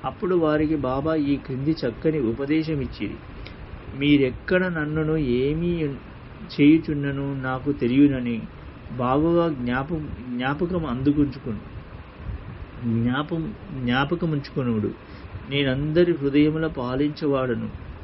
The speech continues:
అందరి హృదయంలో నివసించేవాడను. నేను ప్రపంచమందు గల చరాచర జీవకోటిని ఆవరించి ఉన్నాను. ఈ జగత్తును నడిపించేవాడను, సూత్రధారిని నేనే, నేనే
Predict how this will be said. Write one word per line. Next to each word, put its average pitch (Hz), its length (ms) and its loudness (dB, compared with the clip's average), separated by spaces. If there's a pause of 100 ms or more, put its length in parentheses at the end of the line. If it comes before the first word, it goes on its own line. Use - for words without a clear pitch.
(140)
అందరి 160 440 4
హృదయంలో 156 720 4
నివసించేవాడను. 135 1160 -2
నేను 139 280 0
ప్రపంచమందు 147 840 -4
గల 139 260 2
చరాచర 143 1120 2 (200)
జీవకోటిని 147 720 2
ఆవరించి 135 640 -2
ఉన్నాను. 113 400 2 (480)
ఈ 131 120 6
జగత్తును 160 680 0
నడిపించేవాడను, 135 1080 0 (360)
సూత్రధారిని 139 1000 0
నేనే, 120 460 0 (400)
నేనే 151 480 2